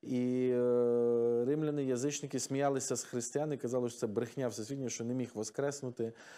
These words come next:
що це все, е, то, а потім вже зробили, що це день сміху. А насправді воно пішло від того, це, що казали, «Да ну, яке там воскрес? Ну, як міг воскреснути?» Це все видумки, це все от, е, я казав,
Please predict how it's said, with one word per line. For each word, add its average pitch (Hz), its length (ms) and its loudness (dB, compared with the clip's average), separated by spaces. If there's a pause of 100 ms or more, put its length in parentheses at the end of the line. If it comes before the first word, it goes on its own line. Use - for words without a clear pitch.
(120)
що - 140 -10
це 113 160 -4
все, 120 480 0 (340)
е, 104 640 2
то, 85 80 -4
а 92 60 -6
потім 135 540 -2
вже 110 180 -2
зробили, 107 440 -2
що - 120 -10
це 104 100 -4
день 101 200 -6
сміху. 95 400 -8
А 101 40 -6
насправді 147 460 -4
воно 147 140 -2
пішло 131 320 -4
від 120 100 -6
того, 147 320 2
це, 117 160 -4
що 110 160 -6
казали, 113 320 0
«Да 104 160 -2
ну, 185 160 -2
яке 170 260 0
там 156 180 -4
воскрес? 120 440 -2
Ну, 117 80 -2
як 139 200 -2
міг 123 200 -6
воскреснути?» 117 680 -4
Це - 140 -8
все 104 320 -6 (480)
видумки, 127 800 -2 (260)
це - 180 -4
все 127 340 0
от, 113 420 0 (340)
е, 95 1200 -2 (240)
я 104 100 -4
казав, 107 440 0